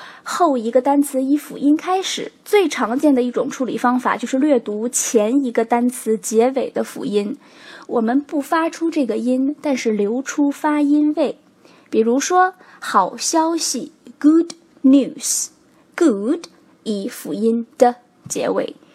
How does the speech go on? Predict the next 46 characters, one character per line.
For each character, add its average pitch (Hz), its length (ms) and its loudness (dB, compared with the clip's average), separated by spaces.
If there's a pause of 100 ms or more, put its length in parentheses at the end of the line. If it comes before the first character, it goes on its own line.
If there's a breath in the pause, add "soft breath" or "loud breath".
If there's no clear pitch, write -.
(240 soft breath)
news 254 920 4 (240)
以 190 300 -8 (140)
辅 - 240 -8
音 240 380 4 (140)
嗯 269 360 6 (360)
开 294 180 2
头， - 420 -6
对 - 120 -4
吧？ - 160 -4 (340 loud breath)
所 - 160 6
以 262 80 6
我 240 80 4
们 202 140 -6
应 269 120 -2
该 277 140 2
把 311 100 -4
前 220 200 0
面 247 180 2 (100)
good 220 340 0 (340)
这 262 100 2
个 220 140 4
尾 202 240 -2
音， 269 200 0
这 269 120 -4
个 220 160 -2 (200)
D 339 240 4
的 196 140 2
音， 196 320 -2 (320 loud breath)
不 392 180 2
把 233 300 -8
它 220 240 -6
发 262 260 0
出 254 200 -4
来， 196 160 0
但 247 120 -4
是 240 60 -4
留 208 220 -2
出 240 180 -2
发 233 180 2
音 233 200 0
位， 226 160 -2
变 254 180 2
成 214 240 -6
了 220 180 2 (480 soft breath)
good - 200 0 (120)
news。 277 760 2